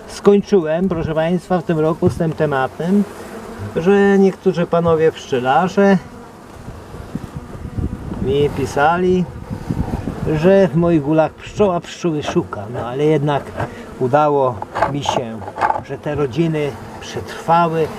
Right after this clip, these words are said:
że tą linię Kaukazów utrzymałem.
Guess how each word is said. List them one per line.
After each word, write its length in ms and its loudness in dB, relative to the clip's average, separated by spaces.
że 180 -2
tą 180 2
linię 400 4
Kaukazów 960 0
utrzymałem. 640 -2